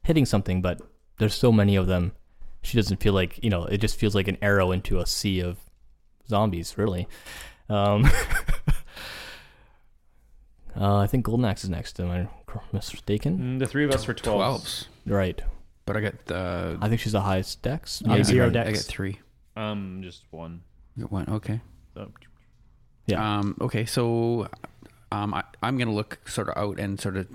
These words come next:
Speaker 3: I'm gonna take my, uh, exploding bolts and just, uh, fire a couple off the,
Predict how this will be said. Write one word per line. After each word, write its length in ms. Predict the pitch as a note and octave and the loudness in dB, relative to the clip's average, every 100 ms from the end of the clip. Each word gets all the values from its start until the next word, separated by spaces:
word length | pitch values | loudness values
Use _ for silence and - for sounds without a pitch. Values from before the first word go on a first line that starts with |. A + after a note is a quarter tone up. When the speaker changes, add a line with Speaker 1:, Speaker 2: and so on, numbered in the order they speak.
| - | -10
Speaker 3:
I'm 140 | - | -4
gonna 180 | G#2+ G2+ | -2 -4
take 220 | - A2+ | -4 -4
my, 320 | G2 F#2+ F2+ F#2 | -2 -2 -2 -4
uh, 200 | G2 F#2 | -4 -4
exploding 460 | F#2+ - G#2 G2 G2 | -6 -4 0 0 0
bolts 400 | F2 G2 - - | 0 -2 -4 -6
and 280 | F#2+ F2+ F2+ | -4 -2 -2
just, 260 | D#2 - | -4 -4
uh, 140 | F#2 F2+ | -4 -4
fire 320 | - F#2+ F2+ | -2 -2 -2
a 40 | |
couple 540 | F#2 F#2 - F2+ F#2+ - _ _ - - _ _ - | -2 -6 -4 -6 -8 -14 _ _ -20 -20 _ _ -8
off 260 | F#2+ - - | -6 -6 -4
the, 360 | F2 F2+ F#2 | -4 -2 -6